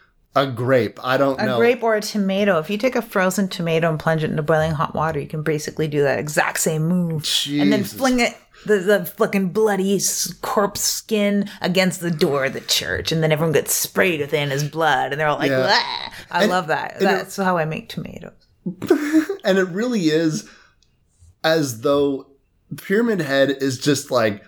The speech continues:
Speaker 1: "Fuck you, going to your fucking church that I can't get into. Gonna
Speaker 2: Mm-hmm.
Speaker 1: take your stupid friend here,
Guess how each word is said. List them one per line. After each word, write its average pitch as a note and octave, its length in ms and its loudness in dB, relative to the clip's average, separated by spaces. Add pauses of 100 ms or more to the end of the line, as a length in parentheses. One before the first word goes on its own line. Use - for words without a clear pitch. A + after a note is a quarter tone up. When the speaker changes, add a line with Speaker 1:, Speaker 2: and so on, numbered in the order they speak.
(100)
Speaker 1:
"Fuck - 600 -4
you, A#2+ 400 2 (180)
going F3 220 2
to D3 60 2
your C#3 100 -2
fucking C#3 360 0
church C#3+ 380 0
that C3+ 100 2
I B2+ 120 4
can't B2+ 320 -2
get B2 160 2
into. E3+ 540 2 (200)
Gonna C#3 160 2
Speaker 2:
Mm-hmm. F3 60 -2
Speaker 1:
take D#3 240 0
your C#3 60 0
stupid D3+ 600 0 (220)
friend D#3+ 400 0
here, G3 360 0